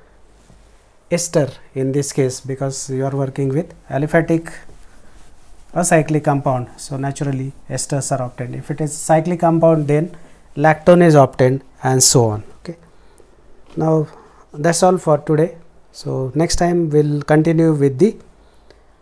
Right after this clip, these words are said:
uh, oxidation reduction reaction. Now in, if any questions are there, you are welcome, you can post them, I'll solve. And in, uh, revision type paper solving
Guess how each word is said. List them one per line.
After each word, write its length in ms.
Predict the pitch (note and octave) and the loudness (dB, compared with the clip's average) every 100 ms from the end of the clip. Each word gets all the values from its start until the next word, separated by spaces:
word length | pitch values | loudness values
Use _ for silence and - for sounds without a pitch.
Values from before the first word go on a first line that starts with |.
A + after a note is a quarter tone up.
| _ _ _ _ _ _ _ | _ _ _ _ _ _ _
uh, 120 | C#3+ | -16
oxidation 640 | C#3+ D3+ E3+ F3 E3+ F3+ | -8 -4 0 0 2 2
reduction 600 | E3+ D#3+ D#3+ - F3+ G3+ - _ _ _ _ _ _ _ C#3+ | 4 2 0 0 -2 -2 -10 _ _ _ _ _ _ _ -4
reaction. 500 | D3+ D#3 F#3 G3+ - _ - | -2 -2 -4 -4 -8 _ -4
Now 100 | D3 | 0
in, 340 | D3 C#3+ D3+ - | 2 0 -4 -4
if 220 | D#3 D#3+ | -2 0
any 180 | D3+ D#3+ | 0 0
questions 400 | E3 E3 F3 F3+ | -2 0 0 0
are 80 | |
there, 220 | E3 D#3 D#3+ - _ - - - | 0 0 0 -10 _ -20 -20 -10
you 80 | C#3 | -6
are 100 | C3+ | -2
welcome, 400 | C#3 C3+ E3 F3+ | -2 -2 -6 -4
you 140 | D3 | -6
can 340 | C#3 D3 C#3+ C#3+ | -4 -4 -4 -8
post 320 | _ E3+ E3 | _ -2 0
them, 220 | D3 C#3+ - _ _ _ _ _ | 0 -2 -6 _ _ _ _ _
I'll 180 | C#3 D3 | -8 -6
solve. 320 | - D#3 D#3 - _ _ _ _ - | 4 4 4 -6 _ _ _ _ -8
And 380 | C3+ C#3 C#3+ - | -4 -4 -6 -10
in, 320 | C#3+ C#3 C#3 | -4 0 0
uh, 160 | C#3 C3+ | 2 2
revision 520 | D3+ E3 F#3 F#3+ F3 _ _ - | 4 6 8 6 2 _ _ 4
type 340 | E3 D3+ D3+ - - _ _ _ _ _ _ _ | 6 6 4 -10 -20 _ _ _ _ _ _ _
paper 240 | D#3+ F#3 | 0 0
solving 540 | F3 D#3+ D3+ D#3+ D#3+ | 4 4 4 2 2